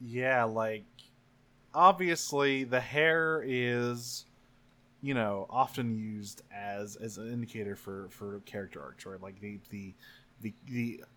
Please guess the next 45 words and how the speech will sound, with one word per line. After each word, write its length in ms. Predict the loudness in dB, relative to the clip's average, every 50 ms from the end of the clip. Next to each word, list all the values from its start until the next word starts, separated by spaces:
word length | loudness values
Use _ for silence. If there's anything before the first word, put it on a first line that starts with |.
| _ _ _
emotionally 560 | 0 4 4 4 4 4 2 2 2 4 4
important 500 | 2 2 0 0 2 2 2 2 2 0
haircut 440 | 2 4 4 4 4 2 0 0 0
is 160 | 0 -2 -4
a, 60 | -6 -6
is 240 | -6 -6 -6 -6
a 60 | -8 -6
thing 300 | -2 -2 -2 0 0 -4
with 120 | -4 -4
a 60 | -6
long 360 | 0 4 6 8 8 6 4
history, 520 | 2 -4 -4 -6 -8 -8 -6 -6 -6 -4 -4
and, 120 | -6 -6
you 120 | -6 -2 -2
know, 120 | -2 -2
hair 540 | -2 2 2 6 8 8 8 8 6 4 -2 _ _ -20 -20 -20 -20 -20 -20 -20 -8 _
is 180 | -2 -2 4 6
great 160 | 6 6 6
for 80 | 4 2
that 140 | 2 2 2
because 220 | 0 -2 -2 0
it, 140 | 0 0 2 4
it 100 | 4 6
is 260 | 6 4 4 0 -6 -8 -2
really 560 | 2 4 6 6 6 4 4 2 0 0 -2 -4 -12 _ _ _ _ _ _ _ _ _ _ _ _ _ _ _ -12 -12 -12 _ _
kind 200 | -4 0 4 4
of 60 | 8 8
our 140 | 10 8
most 300 | 8 6 4 4 2 -2
malleable 760 | 0 4 6 8 8 8 8 8 6 4 4 4 4 4 4
outward 480 | 2 2 0 -2 -2 -4 -6 -8 -6 -8
trait, 380 | -8 -6 -6 -6 -6 -8 -10 -12
right? 320 | -8 -6 -4 -4 -4 -6 -8 -14 _ -20 -20 -20 -20 -20 _ _ _ _ -6
It 280 | -2 -2 -2 -2 0
grows 360 | 2 4 6 6 6 6 4
fast, 520 | 4 4 6 6 6 4 4 2 -2 -4 -6
you 100 | -6 -6
can 120 | -6 -4
do 160 | 0 0 2
a 20 | 6
lot 160 | 6 6 6
of 80 | 4 2
things 320 | -4 -4 -4 -4 -6 -10
with 160 | -12 -10 -10
it, 140 | -10 -10